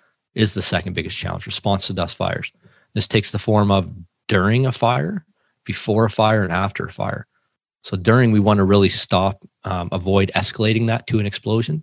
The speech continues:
escalating that to something more serious, spreading it to other parts of the plant. Um, afterwards, we wanna make sure that all the fire's out, all smoldering combustions out, because when we start that conveying equipment back up again, especially with pneumatic conveying, that's when you can have a, a large explosion that propagates throughout all those conveying lines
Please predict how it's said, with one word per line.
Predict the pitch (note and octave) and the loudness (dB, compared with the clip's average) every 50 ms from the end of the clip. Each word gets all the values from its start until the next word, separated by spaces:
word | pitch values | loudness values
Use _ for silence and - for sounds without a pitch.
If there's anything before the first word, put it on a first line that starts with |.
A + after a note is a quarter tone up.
| - - | -6 -6
escalating | - - - G2+ G2 G2 | -6 -4 -2 -2 -2 -2
that | F#2 F2+ | -2 -4
to | - - | -6 -6
something | - G2+ F#2 - G2 | -6 -6 -4 -4 -6
more | F#2 F2+ F2+ | -6 -6 -6
serious, | - - A#2+ B2 B2 B2+ B2+ | -2 0 4 4 4 4 2
spreading | - - - G#2 F#2+ F#2+ F#2 | 0 -6 -6 -4 -4 -4 -4
it | F#2+ - | -4 -4
to | - | -4
other | F#2+ F2+ F2+ | -4 -4 -4
parts | - - G2+ F#2+ - | -6 -4 -6 -6 -6
of | G2+ | -8
the | G2 - | -6 0
plant. | C#3 C#3+ D3+ D3 _ _ _ _ _ _ _ _ _ _ _ _ _ _ _ - | 0 0 0 0 _ _ _ _ _ _ _ _ _ _ _ _ _ _ _ -12
Um, | - F#2 F#2 - | -12 -10 -6 -2
afterwards, | F#2+ A2 A#2+ C3 - - A#2 G#2+ G2+ F#2+ - A2 | 0 0 0 0 -2 -2 0 2 2 2 0 0
we | |
wanna | G#2 F#2+ F#2+ | -2 0 0
make | F#2 G2 G2+ F#2+ | 0 0 0 -2
sure | - - A2+ G#2+ G#2 | -2 0 0 2 2
that | G2 | 2
all | F#2+ F2+ | 0 0
the | D2 F2+ | -2 -4
fire's | - - F#2+ F#2 G2 F2+ E2+ E2+ | -4 -2 -2 -2 -2 -4 -6 -2
out, | G2 A#2 B2+ - _ _ _ _ _ _ _ _ _ _ _ - | -2 -2 -2 -2 _ _ _ _ _ _ _ _ _ _ _ -6
all | F2+ F#2 | -6 -4
smoldering | - - G#2 F#2 F2+ F2 F2 | -4 -2 -2 -2 -2 -4 -4
combustions | F2+ F2 G#2+ A#2 - A2+ G2 F#2+ | -2 0 0 0 0 -2 0 2
out, | G#2 G2+ F#2+ | 0 0 0
because | - - G2+ F#2 - | -2 -4 -4 -4 -2
when | - F#2 | -4 -6
we | F2 - | -6 -4
start | - - G#2+ G#2 G2 | -2 0 0 0 0
that | - F#2+ - | -2 -4 -4
conveying | - F#2+ F#2+ A2+ C3 C#3+ B2+ | -2 -2 2 2 2 2 0
equipment | - - G#2 G2 F#2 F#2 | 0 -2 -4 -4 -4 -4
back | F#2+ F2+ F#2 - | -4 -4 -2 -2
up | F#2+ F#2 - | -4 -4 -4
again, | F#2 F#2+ F#2+ F#2+ F#2 F#2 _ _ _ _ _ _ - | -4 -4 -4 -6 -6 -8 _ _ _ _ _ _ -14
especially | - - A#2+ A#2 - - B2 | -4 0 0 0 4 4 2
with | G#2 G2 | 2 2
pneumatic | G2 F#2 G2+ A2+ B2+ - - | 2 2 2 2 2 0 -2
conveying, | - G2 F#2 F#2 F2+ F2+ | -4 -2 -2 -2 -2 -2
that's | F#2+ G2+ G2+ - - | -2 -2 -4 -4 -4
when | G#2+ G2 | -4 -4
you | F2+ | -4
can | - E2+ | -4 -6
have | - - F#2+ G2+ G#2 F2+ | -4 -2 0 0 0 0
a, | F2+ F2 - | -2 -4 -4
a | F#2 F#2 | -6 -6
large | F2+ F#2 F#2 F2+ - | -4 -4 -4 -4 -6
explosion | F#2+ - - - F#2+ F#2+ F#2 - G2 | -10 -12 -6 -4 -2 -2 -2 -4 -6
that | F2+ F2+ | -8 -10
propagates | - - F2+ F#2 - G2 F#2+ - - - | -6 -4 -6 -4 -2 -4 -4 -2 -4 -2
throughout | - A2+ G2+ G2+ | 0 0 2 2
all | F#2+ F#2+ F#2+ | 0 0 -2
those | F2+ - | -4 -6
conveying | - G2+ F#2 G2 F#2+ G2 G2 | -8 -8 -4 -4 -4 -4 -4
lines | F#2 F2+ F2+ F#2 F#2+ F#2 F#2 - | -4 -4 -4 -4 -6 -6 -8 -12